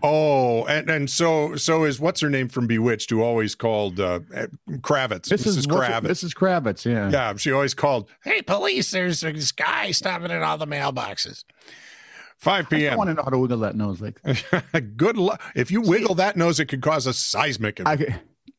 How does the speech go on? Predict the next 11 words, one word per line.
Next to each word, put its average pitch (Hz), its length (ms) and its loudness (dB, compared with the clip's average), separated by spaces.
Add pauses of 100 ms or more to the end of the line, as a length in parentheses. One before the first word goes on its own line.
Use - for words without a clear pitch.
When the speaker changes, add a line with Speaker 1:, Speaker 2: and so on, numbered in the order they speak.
Speaker 2:
bite 92 240 -2
me. - 180 -8 (140)
Speaker 1:
<laughs> - 40 -12 (3000)
It's - 180 -8
long 120 240 2
distance 101 440 0
bite 90 380 -2
at 90 120 -8
this 95 160 -4
point. 85 340 -6 (760)
Um, 123 420 0